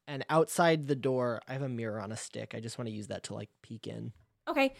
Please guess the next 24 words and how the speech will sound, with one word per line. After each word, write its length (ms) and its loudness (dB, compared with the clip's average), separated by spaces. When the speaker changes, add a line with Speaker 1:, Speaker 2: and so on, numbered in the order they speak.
Speaker 2:
you 500 4
hold 240 6
the 60 8
mirror 320 6
up 280 6
at 180 -6
just 240 0
the 80 4
right 120 8
angle 220 6
to 100 2
see 160 4
inside, 460 6
and 120 4
you 60 4
see 180 0
that 220 2
just 300 2
inside 360 6
the 80 6
door 480 4
are 400 2
cluttered 500 4
stacks 720 4